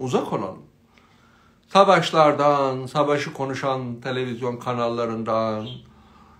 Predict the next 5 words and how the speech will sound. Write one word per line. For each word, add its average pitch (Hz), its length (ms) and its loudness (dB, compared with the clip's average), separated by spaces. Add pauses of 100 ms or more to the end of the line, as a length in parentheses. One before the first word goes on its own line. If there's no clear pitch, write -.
(160)
yok 170 480 0
o 165 280 2
onu 160 520 -4
başka 160 320 0
ülkelerde 147 680 0